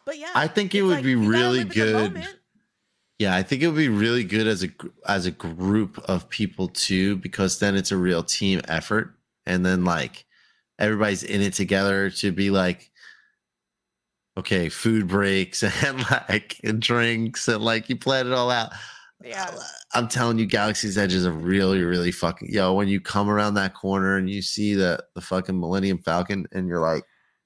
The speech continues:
Speaker 2: "Oh my
Speaker 1: Man,
Speaker 2: God," it's
Speaker 1: I
Speaker 2: like
Speaker 1: have been dreaming about it. 'Cause, so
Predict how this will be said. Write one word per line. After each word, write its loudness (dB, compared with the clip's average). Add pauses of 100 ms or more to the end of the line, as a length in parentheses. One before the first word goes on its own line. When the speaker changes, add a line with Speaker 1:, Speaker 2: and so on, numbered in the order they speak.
(400)
Speaker 2:
"Oh 0 (100)
my -12
Speaker 1:
Man, -
Speaker 2:
God," -4
it's -4
Speaker 1:
I -4
Speaker 2:
like -4
Speaker 1:
have -14
been -18
dreaming -18
about -14
it. -18
'Cause, -12 (580)
so -8